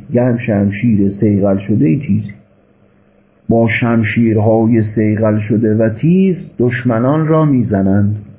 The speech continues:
خب این درست، هیچ. و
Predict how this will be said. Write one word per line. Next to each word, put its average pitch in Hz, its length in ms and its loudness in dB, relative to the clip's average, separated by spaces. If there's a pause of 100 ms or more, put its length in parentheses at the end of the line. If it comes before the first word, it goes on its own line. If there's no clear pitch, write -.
(140)
خب 98 100 0
این 131 140 0
درست، 98 360 -2
هیچ. 113 180 -2 (1800)
و 202 180 0